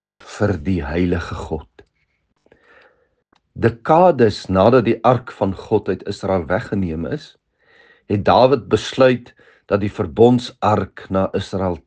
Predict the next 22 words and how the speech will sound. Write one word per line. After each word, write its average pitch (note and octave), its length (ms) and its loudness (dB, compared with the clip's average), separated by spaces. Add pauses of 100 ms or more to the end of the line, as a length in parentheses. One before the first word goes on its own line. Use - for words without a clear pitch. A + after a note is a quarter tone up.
teruggebring D#2+ 540 -8
moes D2+ 180 -16
word. - 320 -20 (1600)
Dawid B2+ 400 4
het B2 120 -2
'n G#2+ 120 0
baie A#2+ 300 4
groot B2 420 0
proses - 560 -4
daarvan F#2 480 -4
gemaak E2 600 -8 (360)
om G2 140 -2
die F2+ 160 0
ark - 280 -8
terug F2+ 260 -8
te E2+ 100 -12
bring. - 260 -14 (540)
Hy G#2+ 120 4
het A#2 140 6
dit A2+ 200 2
'n A2+ 220 0
militêre F#2 880 -2